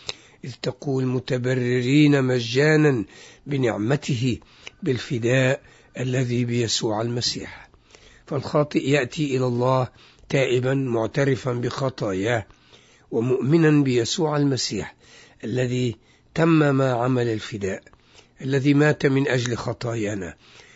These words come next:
لم يكن موت المسيح هزيمة، وإنما كان انتصاراً. هو جاء لهذا الهدف، بالموت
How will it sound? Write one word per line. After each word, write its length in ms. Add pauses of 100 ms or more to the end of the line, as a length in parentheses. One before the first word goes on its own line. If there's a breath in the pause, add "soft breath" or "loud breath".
(140 loud breath)
لم 180
يكن 360
موت 280
المسيح 520
هزيمة، 880 (600 loud breath)
وإنما 440
كان 300
انتصاراً. 760 (340 soft breath)
هو 160
جاء 360
لهذا 420
الهدف، 500 (1700 loud breath)
بالموت 760